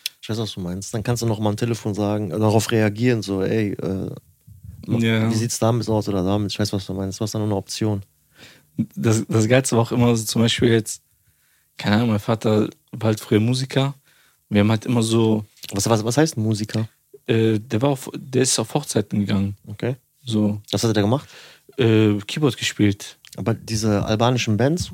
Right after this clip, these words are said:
Speaker 1: quasi?
Speaker 2: Ja, ja, genau.
Speaker 1: Also diese Hochzeitsbands?
Speaker 2: Ja, genau, richtig.
Speaker 1: Hat der auch gesungen oder nur ge-,
Speaker 2: Nein, nein,
Speaker 1: gespielt?
Speaker 2: der hat nur, äh,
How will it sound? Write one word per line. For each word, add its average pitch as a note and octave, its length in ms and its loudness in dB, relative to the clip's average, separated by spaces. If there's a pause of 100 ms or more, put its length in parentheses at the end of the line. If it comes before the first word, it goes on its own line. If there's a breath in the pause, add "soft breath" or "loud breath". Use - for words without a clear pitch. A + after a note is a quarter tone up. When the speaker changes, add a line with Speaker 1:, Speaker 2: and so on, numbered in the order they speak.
Speaker 1:
quasi? - 140 4
Speaker 2:
Ja, F3 200 8
ja, D#3+ 60 4
genau. A#2+ 360 0
Speaker 1:
Also A2 180 -2
diese G#2 220 -2
Hochzeitsbands? C3 720 -2
Speaker 2:
Ja, D3+ 160 4
genau, A2+ 260 0
richtig. G#2+ 420 -2
Speaker 1:
Hat G#2+ 120 -2
der G#2+ 80 2
auch G#2 80 0
gesungen B2+ 320 0
oder F#3+ 120 0
nur F3+ 260 4
ge-, A#2 200 -2
Speaker 2:
Nein, G#2+ 160 4
nein, A2 120 4
Speaker 1:
gespielt? G#2 40 -6
Speaker 2:
der A2+ 80 8
hat G2+ 120 0
nur, B2 460 4
äh, G#2 360 0